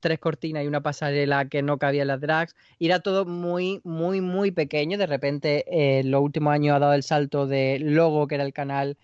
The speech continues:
un canal específico L G T B, a V H uno, que es un canal, pues, mucho más grande, con más realities, etcétera,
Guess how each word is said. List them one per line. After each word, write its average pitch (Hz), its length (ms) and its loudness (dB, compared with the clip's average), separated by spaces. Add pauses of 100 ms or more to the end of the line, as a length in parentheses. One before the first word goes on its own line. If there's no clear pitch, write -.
(200)
un 156 100 -8
canal 151 260 0
específico 151 640 -4
L 147 180 0
G 139 200 -10
T 143 120 -2
B, 147 220 0 (380)
a 143 240 2
V 156 200 0
H 151 300 -4
uno, 151 440 -6 (100)
que 131 140 -6
es 127 100 -8
un 139 80 -6
canal, 135 480 2 (120)
pues, 135 180 -6
mucho 139 220 -4
más 139 220 0
grande, 202 540 0 (320)
con 139 240 -10
más 135 180 -4
realities, 165 640 0
etcétera, 190 560 -8